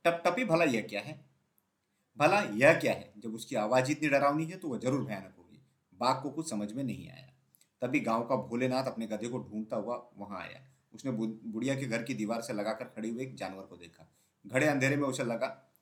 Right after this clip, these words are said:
घने अंधेरे में उसे लगा कि यह उसका गधा है। वह गुस्से में उसका कान खींचता हुआ चिल्लाया, "क्या तुम्हारा दिमाग खराब है?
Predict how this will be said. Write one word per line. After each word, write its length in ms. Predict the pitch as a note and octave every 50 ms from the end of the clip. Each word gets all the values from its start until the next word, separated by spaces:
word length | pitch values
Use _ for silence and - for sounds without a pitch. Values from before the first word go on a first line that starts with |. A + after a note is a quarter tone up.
| _ _ _ _ _ _ _ _ _ _ G#2+
घने 260 | G2 A#2+ C3 D3 E3+
अंधेरे 300 | D#3+ C#3 B2 B2+ C3+ C#3+
में 80 | C#3+ C#3+
उसे 180 | C3 B2+ C#3 B2
लगा 200 | A2+ A2 C3 C3
कि 340 | C3 - E3 E3 - - -
यह 140 | G#2 B2 C#3
उसका 300 | B2+ G#2+ - - - C#3
गधा 240 | B2 G#2+ G#2 - F#2
है। 220 | - - _ _ _ _ _ _ _ _ _ -
वह 80 | C3
गुस्से 280 | B2 B2 B2+ C3 D#3 D#3+
में 100 | E3 D#3
उसका 200 | C3 C3+ - C#3+
कान 340 | - - B2 B2+ C3+ C3 C3
खींचता 240 | C3 - - - C3
हुआ 140 | B2+ A#2
चिल्लाया, 340 | A#2+ - G2+ F2 E2+ - - - _ _ _ _ _ _ -
"क्या 140 | - D3 C#3
तुम्हारा 220 | C#3 C3 C#3+ D3+
दिमाग 300 | C#3 A#2+ A#2 A2+ C3+ D3+
खराब 300 | - - E3+ F3+ F#3 F#3+
है? 300 | G#3+ F#3+ - - - _